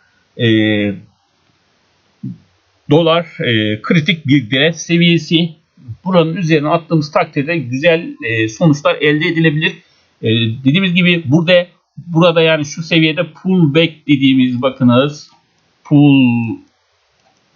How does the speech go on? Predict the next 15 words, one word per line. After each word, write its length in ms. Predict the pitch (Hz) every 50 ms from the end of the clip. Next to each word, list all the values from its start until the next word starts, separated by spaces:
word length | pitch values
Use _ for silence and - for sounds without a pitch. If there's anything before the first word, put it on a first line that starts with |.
| _ _ _ _ _ _ _ _ _ _ _ _ _ _ _ _ - 123 156 165 147 - - -
dediğimiz 580 | 139 120 127 120 113 110 113 113 120 110 107
yükseliş 560 | 127 127 123 - - 151 143 156 180 - -
onayı 340 | - 139 131 127 120 117 117
bakın 260 | 139 131 117 - 127
şurada 480 | 117 - - - 160 139 117 123 - - -
eğer 260 | 143 139 135 127 113
gerçekleşirse 1120 | 110 110 131 139 143 139 - - 147 143 - 143 147 143 - 196 175 - - 165 160 190 185 - _ _ _ _ _ _ _ _ _ -
bu 160 | 131 151 147
bir, 320 | 151 160 165 165 160 - -
e, 120 | - 104 113 107 107 107 107 107 107 104 104 104 104 104 104 104 104 101 104
güzel 400 | 104 98 104 104 117 147 160 165
primlemenin 560 | 160 - 135 135 143 143 139 143 151 160 147
işaretidir 560 | 135 117 - - 123 107 104 - - 104 101 98
sevgili 320 | 95 - 113 104 104 110
dostlar. 380 | 107 101 - 165 160 165 160